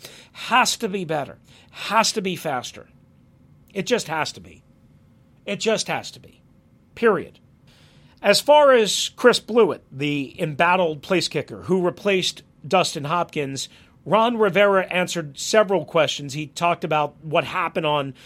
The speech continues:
uh, a couple of the blocks, again, hitting the ball in the middle of the ball instead of getting underneath it. Uh, I think that makes sense based on what I saw.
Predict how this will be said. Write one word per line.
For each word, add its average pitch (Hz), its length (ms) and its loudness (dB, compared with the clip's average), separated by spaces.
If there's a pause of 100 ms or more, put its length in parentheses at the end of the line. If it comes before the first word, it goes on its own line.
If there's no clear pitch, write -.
(220)
uh, 131 320 -2
a 139 60 -12
couple 170 280 -4
of 147 60 -6
the 139 60 -4
blocks, 170 520 -2 (100)
again, 135 260 -4
hitting 175 580 -2 (400)
the 151 180 0
ball 165 420 4
in 165 160 -8
the 147 80 -4
middle 165 480 0
of 175 100 -4
the 170 60 -4
ball 170 320 4
instead 151 300 -4
of 127 100 -8
getting 139 260 -2
underneath 123 540 -6
it. 175 260 -2 (580)
Uh, 135 320 2
I 160 60 -4
think 185 240 -2
that 156 200 0
makes 156 220 -2
sense 185 380 -2
based 156 280 -4
on 135 120 -6
what 135 100 -6
I 170 160 0
saw. 165 460 -2